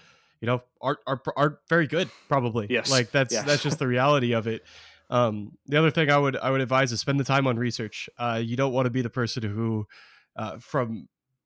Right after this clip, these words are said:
Speaker 1: the first two paragraphs, it's very clear they don't know what they're talking about. And,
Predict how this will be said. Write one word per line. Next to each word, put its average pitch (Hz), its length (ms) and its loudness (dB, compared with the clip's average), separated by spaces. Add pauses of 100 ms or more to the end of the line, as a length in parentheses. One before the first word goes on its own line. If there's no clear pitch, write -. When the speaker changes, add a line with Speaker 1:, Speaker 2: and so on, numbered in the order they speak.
(200)
Speaker 1:
the 127 120 -4
first 123 260 -6
two 120 100 -2
paragraphs, 117 440 0
it's 117 120 -10
very 117 160 -4
clear 120 240 -2
they 113 120 0
don't 113 140 -2
know 107 80 -8
what 107 100 -12
they're 104 100 -14
talking 107 380 -12
about. 98 360 -8
And, 101 320 -12